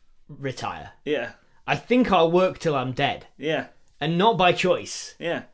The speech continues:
Speaker 1: I think just, like, the way it feels like it's going is that you work later and later into your life.
Speaker 2: Huh.
Speaker 1: Um, and
Speaker 2: I mean, people are living longer. Like, the, the
Speaker 1: True.
Speaker 2: sort of, the sort of goalposts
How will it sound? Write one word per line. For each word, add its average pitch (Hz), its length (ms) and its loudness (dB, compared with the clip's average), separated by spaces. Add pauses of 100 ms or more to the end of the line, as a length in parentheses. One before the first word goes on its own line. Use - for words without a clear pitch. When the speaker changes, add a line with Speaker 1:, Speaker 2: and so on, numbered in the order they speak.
(160)
Speaker 1:
I 135 120 -2
think 196 360 0
just, 165 240 -6
like, 151 340 -2
the 160 140 2
way 170 240 6
it 147 640 -2
feels 156 300 2
like 135 120 -6
it's 117 120 -14
going 151 380 4
is 117 120 -8
that 123 160 -10
you 127 160 -6
work 131 520 -4 (380)
later 143 400 0
and 135 80 -2
later 127 300 -4
into 123 180 -6
your 120 100 -4
life. 110 520 -6
Speaker 2:
Huh. 170 220 -2 (200)
Speaker 1:
Um, 110 540 -4
and 113 400 -8
Speaker 2:
I 185 160 -4
mean, 160 80 -8
people 160 280 -2
are 135 80 0
living 151 280 -2
longer. 95 440 -12 (680)
Like, 127 240 -6
the, 139 80 -6
the 151 120 -12
Speaker 1:
True. 151 140 -2
Speaker 2:
sort 151 160 2
of, 131 100 -12
the - 100 -6
sort 147 220 -4
of 127 80 -10
goalposts 151 800 -4